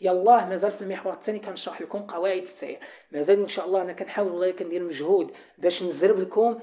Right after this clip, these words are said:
او موافق رمضان نكون كملت لكم هاد المحاور السته، باش على الاقل يكونوا عندكم القواعد، حيت الا كانوا عندكم القواعد وفهمتوهم راه يستحيل ما تنجحوش.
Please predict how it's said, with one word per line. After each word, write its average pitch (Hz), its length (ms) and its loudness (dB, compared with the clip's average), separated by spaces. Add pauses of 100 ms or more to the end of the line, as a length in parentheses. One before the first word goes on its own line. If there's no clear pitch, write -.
(240)
او 262 160 8
موافق 220 340 4
رمضان 196 300 4
نكون 208 200 -6
كملت 196 400 -6
لكم 214 140 0
هاد 185 160 -4
المحاور 180 440 -4
السته، - 440 0 (320)
باش 196 180 2
على 247 140 6
الاقل 233 420 0
يكونوا 220 280 -4
عندكم 220 360 0
القواعد، 196 720 2 (240)
حيت - 220 -8
الا 247 100 6
كانوا 233 200 4
عندكم 202 280 -6
القواعد 185 420 0
وفهمتوهم 220 680 0 (300)
راه 180 260 -2
يستحيل 196 800 0
ما 233 60 0
تنجحوش. - 720 -8